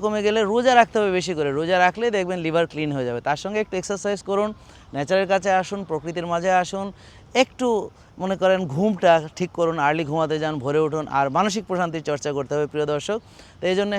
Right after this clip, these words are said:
শ্বাসের ব্যায়ামগুলো করুন, আমাদের যে ছয়টা শ্বাসের ব্যায়াম, আমাদের ভিডিওগুলো আছে দেখবেন। রোদে যাবেন, একটু ঘাসে হাঁটবেন, প্রকৃতির মাঝে আসবেন, আল্লাহকে ডাকবেন। ভালো তো করবে আল্লাহ, আপনি মানার জন্য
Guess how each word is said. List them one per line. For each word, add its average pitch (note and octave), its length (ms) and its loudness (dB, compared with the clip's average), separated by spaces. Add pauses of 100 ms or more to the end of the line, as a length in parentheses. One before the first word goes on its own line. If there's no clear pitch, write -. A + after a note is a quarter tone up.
শ্বাসের E3+ 320 -4
ব্যায়ামগুলো F#3 360 0 (100)
করুন, F3+ 160 0 (100)
আমাদের E3 280 0
যে F3 140 -2
ছয়টা D#3+ 280 0
শ্বাসের D#3 300 -2
ব্যায়াম, D#3 240 2
আমাদের D3 260 -2
ভিডিওগুলো D3 340 0 (100)
আছে D3 140 -4 (100)
দেখবেন। C#3+ 280 -2 (400)
রোদে E3 280 4
যাবেন, E3 300 4 (120)
একটু C3+ 120 -8 (100)
ঘাসে D#3 240 -2
হাঁটবেন, D#3 340 0
প্রকৃতির D3+ 420 -6
মাঝে C#3+ 200 -2 (100)
আসবেন, D#3 300 -2 (600)
আল্লাহকে D#3+ 380 2
ডাকবেন। D3+ 340 0 (180)
ভালো C#3+ 220 0
তো G#3 120 -6
করবে G#3+ 180 0 (100)
আল্লাহ, E3 260 4
আপনি D#3 120 -8 (120)
মানার D#3+ 280 2 (280)
জন্য F#3 160 -4